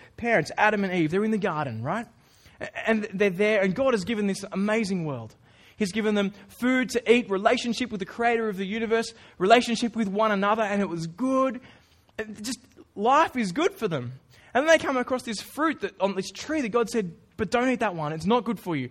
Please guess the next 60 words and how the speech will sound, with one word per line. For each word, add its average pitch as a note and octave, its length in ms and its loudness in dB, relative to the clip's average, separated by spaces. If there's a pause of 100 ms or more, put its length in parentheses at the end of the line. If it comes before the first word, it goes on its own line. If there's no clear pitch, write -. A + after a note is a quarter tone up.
(140)
I G3 80 6
made A#3 240 4
the A3+ 80 0
world. A#3+ 300 2 (120)
I F3+ 100 4
love G#3+ 300 6
you. A#3 80 -4
Trust C4+ 320 -2
me. F#3 80 -2
Don't F#3 200 0
eat D#3+ 140 -4
that." A#2+ 220 -8 (640)
But G3+ 80 -4
they F#3 80 4
look A#3+ 180 -2
at F3 120 0
it C#3+ 60 0
and C#3 80 -4
it C#3+ 40 -6
looks D#3 240 -6
good. F#3+ 140 -4
And D3+ 100 -4
they're D3 60 -4
like, C#3 180 -8
"You D#3+ 60 -10
know D3+ 120 -8
what? F3 240 -8 (520)
There's F3+ 140 -4
this E3+ 100 -6
talking G3 360 -4
snake A#3 360 -6
there." A#2+ 260 -10
You're - 100 -16
like, - 120 -18 (300)
"I A#2+ 40 -12
don't B2 80 -10
know B2+ 100 -8
why C3 160 -6
God C#3 160 -4
made D3 180 -6
it C3 60 -10
a B2 60 -10
talking F3 320 -10
snake. - 320 -14 (880)
If - 100 -20
he C#3+ 80 -10
made C3 80 -4
it C3+ 60 -8
not C#3+ 140 -8
be D#3 60 -6
able C#3 140 -2
to - 60 -16
talk, G3 180 -8
it - 60 -14
would E3 80 -6
have D#3 80 -8
been E3 120 -6
better." F#3+ 280 -4 (300)
But A3 160 8
anyway, A3 240 2